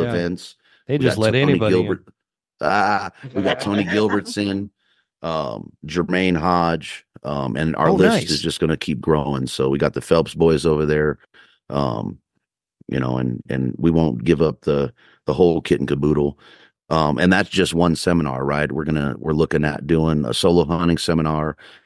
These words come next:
Speaker 2: uh, kind of a pack dump seminar. Uh, and then, you know, Jeff, as, as much as I, uh, blew smoke up, so to speak, up Ephraim's butt, you know, Jeff, when you look at what he does in terms of the kids' involvement, um, teaching kids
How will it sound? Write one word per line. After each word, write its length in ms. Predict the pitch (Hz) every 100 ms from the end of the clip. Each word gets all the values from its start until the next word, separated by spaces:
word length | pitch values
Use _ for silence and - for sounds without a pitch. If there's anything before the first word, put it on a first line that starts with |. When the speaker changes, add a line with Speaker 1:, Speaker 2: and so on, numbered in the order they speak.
| _
Speaker 2:
uh, 360 | - 67 65 58 - _
kind 180 | - 82
of 80 |
a 80 | 71
pack 300 | - 90 82 -
dump 220 | 78 71
seminar. 600 | - 80 78 73 69 71 71 _ _ _ _
Uh, 280 | - 73 71
and 140 | 60 78
then, 340 | 76 71 67 - _
you 80 | 78
know, 180 | 71 67
Jeff, 500 | - - 87 80 - - - _ _ _
as, 160 | 85 78
as 220 | 76 76
much 300 | 85 85 78
as 140 | 80 78
I, 260 | 73 67
uh, 260 | 60 65 65
blew 200 | 82 85
smoke 400 | - 87 82 -
up, 240 | 80 80 _ _ 50
so 180 | - 90
to 80 | 78
speak, 380 | - - 78 -
up 160 | 78 -
Ephraim's 400 | 87 85 85 69
butt, 360 | 71 76 73 -
you 100 | 76
know, 280 | 69 69 67
Jeff, 420 | 69 85 80 -
when 140 | 80
you 100 | 78
look 220 | 80 78 -
at 160 | 78 -
what 180 | 80 78
he 140 | 82
does 420 | 73 78 78 76
in 120 | 71
terms 320 | 69 82 80 71
of 60 |
the 60 | 69
kids' 280 | - 80 73
involvement, 680 | 71 76 76 - 73 73 - - - - -
um, 360 | 73 69 67
teaching 320 | 65 90 82
kids 460 | 73 82 78 71 -